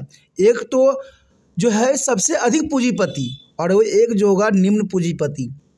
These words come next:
यानी पूंजीपति में भी यहाँ पर सशक्तिकरण जो है देखने को मिल सकता है। देखा जाए जो प्रभावी पु-, बुर्जुआ वर्ग हो-, होते हैं, जो बड़े-बड़े पूंजीपति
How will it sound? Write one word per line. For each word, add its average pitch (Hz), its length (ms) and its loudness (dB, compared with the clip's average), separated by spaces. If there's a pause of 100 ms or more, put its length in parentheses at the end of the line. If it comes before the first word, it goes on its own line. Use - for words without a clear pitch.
(1000)
यानी 214 140 0
पूंजीपति 233 680 -2
में 285 160 0
भी 254 180 -2
यहाँ 214 200 0
पर 214 180 -4
सशक्तिकरण 208 500 -2
जो 185 200 0
है 220 320 -2 (440)
देखने 190 300 0
को 226 140 2
मिल 190 220 2
सकता 147 400 -4
है। 131 200 -6 (500)
देखा 277 340 2
जाए 302 200 0
जो 294 120 -2
प्रभावी 254 400 0
पु-, 320 180 -10 (460)
बुर्जुआ 240 480 2 (200)
वर्ग 214 380 0
हो-, 226 520 0
होते 233 320 2
हैं, 220 320 0
जो 226 120 2
बड़े-बड़े 240 440 4 (440)
पूंजीपति 214 480 0